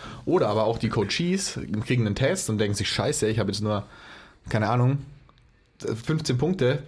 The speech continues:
ba-, von dreißig oder was weiß ich und muss unbedingt besser werden." Aber eigentlich ist so alles okay. Aber hier sind hundertzwanzig Euro für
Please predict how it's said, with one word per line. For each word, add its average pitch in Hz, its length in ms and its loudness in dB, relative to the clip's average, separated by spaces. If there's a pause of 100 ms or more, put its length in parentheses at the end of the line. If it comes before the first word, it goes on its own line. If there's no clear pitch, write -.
ba-, 107 240 2
von 113 480 0
dreißig 123 520 0
oder 104 420 0 (320)
was 107 260 0
weiß 123 120 4
ich 143 220 -2 (540)
und 113 260 2
muss 120 200 2
unbedingt 143 320 2
besser 139 260 2
werden." 107 400 0 (640)
Aber 92 200 0
eigentlich 107 160 2
ist - 40 -6
so 80 80 0
alles 98 160 2
okay. 104 400 0
Aber 92 440 0 (420)
hier - 160 -2
sind 107 100 2
hundertzwanzig 113 480 0
Euro 113 180 2
für 110 440 2